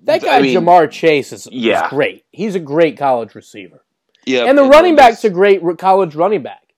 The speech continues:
Speaker 2: Yeah, that Clyde Edwards-Helaire has this low center of gravity. He's super tough to tackle. He's, he's, he's kinda, he's kind of a jitterbug.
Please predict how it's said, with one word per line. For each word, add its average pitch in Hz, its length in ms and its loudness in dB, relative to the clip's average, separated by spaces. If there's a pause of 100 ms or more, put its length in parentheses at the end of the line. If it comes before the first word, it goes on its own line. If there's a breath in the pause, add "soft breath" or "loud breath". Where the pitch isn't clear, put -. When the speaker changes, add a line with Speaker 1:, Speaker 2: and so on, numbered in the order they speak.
(120)
Speaker 2:
Yeah, 160 320 -6
that 117 120 -10
Clyde 175 320 -6
Edwards-Helaire 143 640 -14
has 107 200 -14
this 92 120 -20
low 107 280 -6
center 139 340 -12
of 127 80 -14
gravity. 95 680 -10
He's 87 180 -20
super - 480 -14
tough 107 280 -10
to 90 100 -16
tackle. 87 500 -10
He's, 82 200 -10
he's, 95 260 -8
he's 101 240 -6
kinda, 139 400 -6
he's 185 160 -4
kind 147 160 -4
of 113 80 -6
a 90 60 -12
jitterbug. 85 800 -8